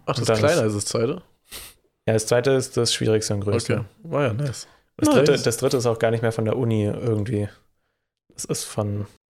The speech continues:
Speaker 2: der Apothekerkammer oder sowas. Keine
Speaker 1: Okay.
Speaker 2: Ahnung. Weiß ich nicht genau. Aber auf jeden Fall.
Speaker 1: Und dann muss sie in der Apotheke, oder arbeitet sie in der Apotheke, oder wie funktioniert
Speaker 2: Genau,
Speaker 1: das?
Speaker 2: also ein halbes Jahr muss man in, in der Apotheke und das andere halbe Jahr kannst du in der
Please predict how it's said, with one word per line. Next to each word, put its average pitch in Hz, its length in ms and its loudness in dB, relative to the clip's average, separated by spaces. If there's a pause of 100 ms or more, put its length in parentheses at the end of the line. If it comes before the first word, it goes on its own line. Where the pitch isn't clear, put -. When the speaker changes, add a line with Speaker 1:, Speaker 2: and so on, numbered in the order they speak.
(320)
Speaker 2:
der 110 120 -4
Apothekerkammer 131 880 -4
oder 127 100 -4
sowas. 135 320 -6 (260)
Keine 107 160 -2
Speaker 1:
Okay. 107 80 0
Speaker 2:
Ahnung. 101 200 -4 (460)
Weiß 107 180 0
ich 104 100 0
nicht 107 160 -4
genau. 107 220 0 (760)
Aber 120 140 4
auf 113 80 2
jeden 113 140 2
Fall. 107 440 2
Speaker 1:
Und 117 220 0
dann 104 300 2
muss 101 160 0
sie 113 80 2
in 107 80 2
der 104 80 2
Apotheke, 110 440 0
oder 95 280 2 (120)
arbeitet 104 360 0
sie 107 60 2
in 101 40 0
der 95 80 2
Apotheke, 110 480 -2
oder 101 180 2
wie 95 200 0
funktioniert 101 380 -6
Speaker 2:
Genau, 107 280 4
Speaker 1:
das? - 140 -6
Speaker 2:
also 117 200 0
ein 113 220 2
halbes 120 240 0
Jahr 110 80 2
muss 123 260 2
man 160 120 0
in, 143 320 -2
in 135 80 -2
der 135 100 0
Apotheke 143 680 0 (140)
und 120 100 0
das 113 120 0
andere 113 280 0
halbe 107 220 4
Jahr 104 140 4
kannst - 240 -2
du 104 40 0
in 101 60 0
der 98 240 0